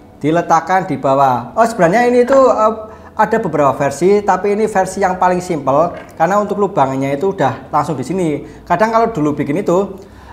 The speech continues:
yang versi terdahulu, itu nggak langsung bikin lubang seperti ini.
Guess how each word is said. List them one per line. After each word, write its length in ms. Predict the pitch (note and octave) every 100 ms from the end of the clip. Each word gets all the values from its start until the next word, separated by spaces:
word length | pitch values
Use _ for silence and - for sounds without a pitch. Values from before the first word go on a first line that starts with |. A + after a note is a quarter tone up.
| -
yang 440 | E3+ F3+ F3+ F3 - -
versi 300 | - G3 G3+
terdahulu, 680 | G3+ D#3 D#3 G3 D#3+ F3+ E3 - -
itu 260 | F#3 A#3 B3 A#3+ - - -
nggak 220 | C#3+ D#3
langsung 380 | E3 E3 E3 F#3
bikin 200 | D#3 D3
lubang 300 | D#3 D#3+ D3+
seperti 260 | C3+ D3 G3
ini. 400 | A#3 F#3+ E3+